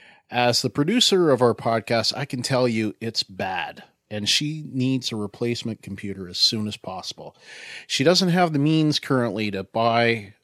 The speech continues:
uh, a new one or even a used, uh, on her own. So at my urging, uh, she has gone ahead and started a GoFundMe campaign.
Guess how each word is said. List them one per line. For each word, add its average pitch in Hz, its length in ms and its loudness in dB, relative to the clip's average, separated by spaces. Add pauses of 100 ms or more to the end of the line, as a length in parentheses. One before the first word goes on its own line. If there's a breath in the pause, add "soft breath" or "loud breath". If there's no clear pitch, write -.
(160)
uh, 104 200 -14
a 101 100 -10
new 117 280 0
one 104 440 -2
or 117 320 0
even 160 340 -4
a 143 40 -2
used, 139 640 -4 (160)
uh, 104 240 -2
on 104 160 -8
her 104 180 -4
own. 92 300 -6
So 110 460 0 (360 loud breath)
at 131 180 2
my 180 300 4
urging, 123 600 4 (680 loud breath)
uh, 104 280 0
she 185 340 2
has 131 340 2
gone 123 240 -2
ahead 110 280 -2
and 104 200 -10
started 107 460 -4
a 101 80 -16
GoFundMe 117 800 -4
campaign. 90 720 -14